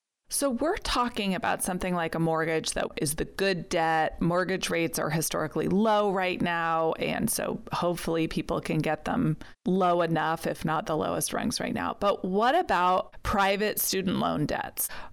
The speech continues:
I guess I'm curious from your perspective, at what point is there, like, a certain interest rate where you say, "Oh no, pay off that debt first and then worry about retirement"? Or is it always hand in hand? Like, where is that threshold between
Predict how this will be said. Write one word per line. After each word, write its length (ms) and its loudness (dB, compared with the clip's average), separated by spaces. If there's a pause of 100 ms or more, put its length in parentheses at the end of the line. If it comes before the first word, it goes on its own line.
I 100 4
guess 320 2
I'm 200 4
curious 680 0
from 180 0
your 160 2
perspective, 680 -2
at 260 0
what 300 2
point 720 0
is 260 0
there, 240 2
like, 260 0
a 60 -2
certain 600 2 (100)
interest 540 -2
rate 420 0
where 100 0
you 160 2
say, 340 2
"Oh 140 6
no, 260 2
pay 220 0
off 200 2
that 240 0
debt 220 0
first 580 -2 (380)
and 220 2
then 180 2
worry 180 2
about 240 2
retirement"? 720 0
Or 120 2
is 120 -2
it 160 0
always 320 2
hand 260 0
in 140 2
hand? 480 2
Like, 240 0 (260)
where 380 2
is 180 4
that 240 2
threshold 800 0
between 520 -2